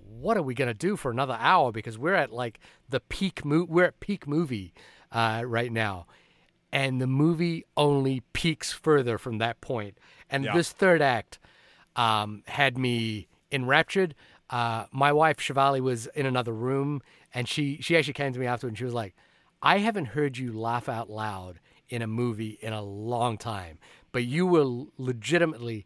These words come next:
Speaker 1: laughing out loud during this movie, um, you know, in a way that just, I, I don't tend to do. Even if I think a movie is funny, uh, very rarely do I, like, guffaw or really,
Speaker 2: Mm-hmm.
Speaker 1: you know, um, churn out the laughs.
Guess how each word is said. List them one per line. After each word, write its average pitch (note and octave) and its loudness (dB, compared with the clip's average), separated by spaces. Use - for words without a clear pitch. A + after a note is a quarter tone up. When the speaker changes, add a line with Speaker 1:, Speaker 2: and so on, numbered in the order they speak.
Speaker 1:
laughing C3+ 2
out B2 -2
loud G#2+ -4
during G#2 -8
this G2 -12
movie, G2 -10
um, G2+ -4
you B2 0
know, A2+ 0
in C#3+ 2
a C#3+ 4
way D3+ 6
that A#2+ 0
just, C3 -10
I, D3 4
I D3+ 6
don't F3 4
tend E3+ 2
to C3+ -8
do. C#3+ 4
Even F3 2
if F#3+ 2
I D#3+ 4
think C3+ -2
a C#3 0
movie C3+ 0
is A#2 -4
funny, G#2 0
uh, B2 2
very D3+ 6
rarely C#3+ 4
do B2 -2
I, A#2 0
like, A2+ -2
guffaw C#3 -2
or G#2+ -4
really, C3 -2
Speaker 2:
Mm-hmm. A2 -6
Speaker 1:
you A2+ -2
know, A#2 -6
um, G#2 0
churn D3+ 4
out B2 2
the G#2+ -8
laughs. G2+ -6